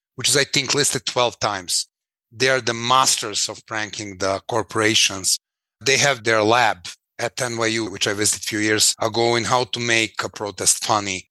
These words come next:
and playful, and how you use this playful irony. And then, of course, last but not least importance,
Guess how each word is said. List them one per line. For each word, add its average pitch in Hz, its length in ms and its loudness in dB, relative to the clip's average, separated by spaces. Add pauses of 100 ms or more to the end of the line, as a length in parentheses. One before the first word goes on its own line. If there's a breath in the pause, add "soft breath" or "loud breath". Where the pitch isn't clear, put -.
and 113 220 -4
playful, 98 640 0
and 104 300 -4
how 107 180 -2
you 107 120 0
use 107 260 -2
this 101 180 0
playful 113 540 -2 (160)
irony. 117 500 2 (280)
And 139 460 -2
then, 147 180 2
of 127 100 -6
course, 139 280 2
last 131 260 2
but 113 140 -10
not 123 220 -4
least 123 220 0
importance, 113 720 -2